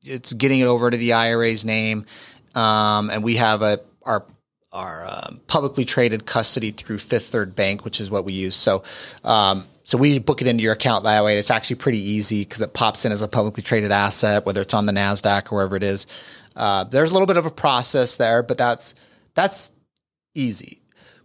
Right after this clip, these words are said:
With the L L C, <clears throat> um, my guess is we do a double, we do a two-step method here. Um,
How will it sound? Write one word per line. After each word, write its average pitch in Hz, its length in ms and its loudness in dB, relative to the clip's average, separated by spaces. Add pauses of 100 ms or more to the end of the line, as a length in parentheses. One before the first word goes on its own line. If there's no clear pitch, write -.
(100)
With 143 140 -6
the 170 160 -8
L 262 180 4
L 202 160 2
C, 139 720 0 (560)
<clears throat> 180 640 -4
um, 127 500 2
my 151 320 0
guess 147 300 0
is 127 160 -2
we 131 100 -2
do 131 180 0
a 110 40 2
double, 123 380 0 (100)
we 127 100 -4
do 120 140 -2
a 107 40 -4
two-step - 520 -4
method 147 560 -4 (280)
here. 185 360 -2 (720)
Um, 113 760 0